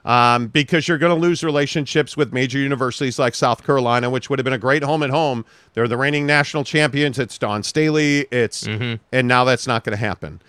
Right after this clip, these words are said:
Speaker 1: And my guess is you're, you're probably not gonna see Duke in town anytime soon. Uh, my guess is that you're gonna lose some relationships down the road, and it, and it didn't have to happen.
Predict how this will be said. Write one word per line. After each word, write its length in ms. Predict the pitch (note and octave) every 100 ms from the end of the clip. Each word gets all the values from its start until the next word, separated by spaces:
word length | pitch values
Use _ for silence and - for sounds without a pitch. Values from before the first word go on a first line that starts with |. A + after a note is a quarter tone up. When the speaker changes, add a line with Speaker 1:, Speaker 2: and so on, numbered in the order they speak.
| _ _ -
Speaker 1:
And 500 | C3 C3+ C3 C3 -
my 420 | A#2+ C3+ D3 C#3+ C3+
guess 340 | D3+ D3+ -
is 220 | D3+ B2+
you're, 300 | C3 C3+ B2+ B2
you're 160 | C#3
probably 280 | - D3 C#3
not 160 | C3+ C3+
gonna 140 | C3
see 180 | - C3
Duke 320 | B2 C#3 C3
in 120 | A#2+
town 240 | C3+ A#2 A2+
anytime 480 | G#2+ G2 G#2+ F2+
soon. 360 | D#2 F#2 D#2 D2+ _ - _ -
Uh, 320 | A2+ A2+ A2+ A#2
my 200 | C#3+ C#3+
guess 340 | D3 C#3 -
is 160 | D#3 -
that 140 | C#3+
you're 140 | C3+ B2
gonna 160 | D3
lose 260 | C3+ C3+ C3+
some 160 | D3 C#3+
relationships 640 | C#3 C#3+ D#3 - D#3+ -
down 160 | D3+ D3+
the 80 | D3+
road, 300 | F3 D3 -
and 160 | D3+ D3
it, 120 | C#3+
and 140 | D3+ D3+
it 160 | C#3
didn't 220 | D3+ D3+ B2+
have 360 | - D3 C#3+ -
to 100 | B2+
happen. 480 | C#3+ E3+ G2 B1